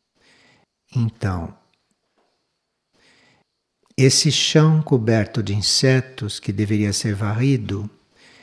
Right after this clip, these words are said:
era uma limpeza de pensamentos inúteis que estão na sua mente. O chão significa a mente concreta,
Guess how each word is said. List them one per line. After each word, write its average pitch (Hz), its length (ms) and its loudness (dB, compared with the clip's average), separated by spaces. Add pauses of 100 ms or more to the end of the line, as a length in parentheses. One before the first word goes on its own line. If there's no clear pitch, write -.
(400)
era 117 240 4
uma 135 160 8
limpeza 127 1000 4 (640)
de 113 120 -2
pensamentos 127 1000 2
inúteis 127 1120 0
que - 80 -4
estão 123 340 0
na 135 140 2
sua 135 260 0
mente. 104 600 0 (2500)
O 117 80 -6
chão 127 380 0
significa 117 800 -2
a - 20 -4
mente 107 320 -4
concreta, 143 840 -2